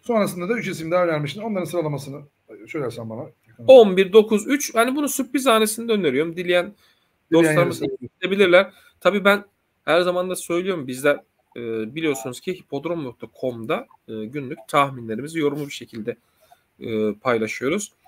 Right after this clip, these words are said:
Speaker 2: Her bölgenin de hakikaten, e, başarılı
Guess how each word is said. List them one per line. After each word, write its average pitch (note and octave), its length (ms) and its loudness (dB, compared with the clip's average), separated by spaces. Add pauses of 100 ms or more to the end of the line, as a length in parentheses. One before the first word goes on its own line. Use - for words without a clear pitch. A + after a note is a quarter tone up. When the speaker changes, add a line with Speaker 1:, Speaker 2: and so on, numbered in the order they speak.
(160)
Speaker 2:
Her E3 360 4
bölgenin C3 440 0
de E3+ 180 2 (140)
hakikaten, D#3+ 420 0
e, D3+ 220 -2 (1040)
başarılı D3 640 2